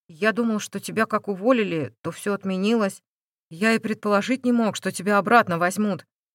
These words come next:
Вот я и изменил свои планы. Я родителям уже пообещал приехать. Давно не виделись. Они у меня в области живут. Я сегодня ночью уже уезжаю. Билет куплен на поезд". Капец!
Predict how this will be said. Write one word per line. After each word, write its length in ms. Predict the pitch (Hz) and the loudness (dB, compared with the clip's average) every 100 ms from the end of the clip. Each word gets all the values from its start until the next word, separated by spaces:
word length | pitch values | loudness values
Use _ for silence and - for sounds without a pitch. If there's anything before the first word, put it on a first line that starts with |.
| - | -8
Вот 200 | 202 214 | -6 -2
я 160 | 214 | 0
и 140 | 208 202 | 2 0
изменил 400 | 175 190 202 247 | 0 0 2 2
свои 260 | 226 220 | 2 0
планы. 480 | 220 208 208 180 190 - _ _ - | 0 2 4 2 -4 -10 _ _ -6
Я 140 | 214 | 0
родителям 500 | 233 240 285 233 202 | 2 4 2 2 0
уже 220 | 208 220 | 0 0
пообещал 520 | 214 196 196 202 233 190 | 0 0 0 0 0 0
приехать. 640 | 208 226 220 196 175 - _ _ _ | 0 0 0 0 -6 -10 _ _ _
Давно 320 | 175 202 233 | 0 2 2
не 140 | 220 226 | 0 0
виделись. 540 | 247 185 170 160 - _ _ _ | 0 -2 -4 -6 -10 _ _ _
Они 220 | 214 226 233 | -2 2 2
у 80 | |
меня 260 | 220 220 220 | 2 2 2
в 80 | 233 | 2
области 400 | 220 185 180 185 | 0 -2 -4 -4
живут. 440 | 185 190 196 - _ _ _ _ - | -4 -2 -4 -6 _ _ _ _ -6
Я 180 | 196 | -4
сегодня 400 | 190 202 226 214 | -2 -2 0 2
ночью 400 | 226 240 220 208 | 2 2 2 -2
уже 180 | 208 208 | -2 0
уезжаю. 720 | 214 220 208 202 196 165 175 _ _ _ | 0 0 -2 2 2 2 -4 _ _ _
Билет 380 | 208 240 247 226 | -4 2 4 2
куплен 380 | - 214 190 185 | 0 -2 0 2
на 120 | 202 | 0
поезд". 460 | 202 202 180 165 - _ _ _ _ _ _ _ _ _ _ _ - | 0 0 0 -2 -8 _ _ _ _ _ _ _ _ _ _ _ -14
Капец! 1080 | - 262 262 _ 302 285 247 202 - - | -4 -2 -2 _ 2 4 4 2 -4 -10